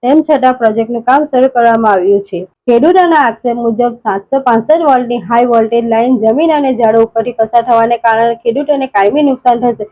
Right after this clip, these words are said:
પરંતુ સરકાર દ્વારા નક્કી કરાયેલું વળતર ખૂબ જ ઓછું છે. નાના ખેડૂતો માટે આ પરિસ્થિતિ જીવન જરૂરી જમીન ગુમાવવાના સમાન છે. તેઓને વધુમાં જણાવ્યું કે મહુવા તાલુકો આદિવાસી વિસ્તાર છે અને સરકાર દ્વારા તાજેતરમાં બહાર પાડવામાં આવેલા ઠરાવ મુજબ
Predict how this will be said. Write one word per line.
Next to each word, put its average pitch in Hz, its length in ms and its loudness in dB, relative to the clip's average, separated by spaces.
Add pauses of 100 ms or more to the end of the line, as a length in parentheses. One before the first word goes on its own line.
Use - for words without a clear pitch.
(280)
પરંતુ 226 400 0
સરકાર 226 300 0
દ્વારા 294 300 0
નક્કી 247 240 -6
કરાયેલું 233 400 2
વળતર 226 320 -2
ખૂબ 240 320 -2
જ 277 160 0
ઓછું - 260 -12
છે. 196 220 -10
નાના 214 320 -2
ખેડૂતો 214 400 -2
માટે 214 180 -2 (160)
આ 320 140 2
પરિસ્થિતિ 262 560 -2
જીવન 254 300 2
જરૂરી 247 360 2
જમીન 269 320 0
ગુમાવવાના 233 540 2
સમાન 214 340 -2
છે. 175 160 -14 (500)
તેઓને 214 340 2
વધુમાં 277 420 2
જણાવ્યું 269 340 2
કે 254 120 -2
મહુવા 233 360 0
તાલુકો 311 320 0
આદિવાસી 226 540 0
વિસ્તાર 214 340 -2
છે 175 180 -12 (180)
અને 196 200 -4
સરકાર 226 400 0
દ્વારા 302 300 2
તાજેતરમાં 226 580 -2
બહાર 247 240 0
પાડવામાં 247 400 2
આવેલા 226 280 0 (400)
ઠરાવ 262 280 2
મુજબ 294 260 0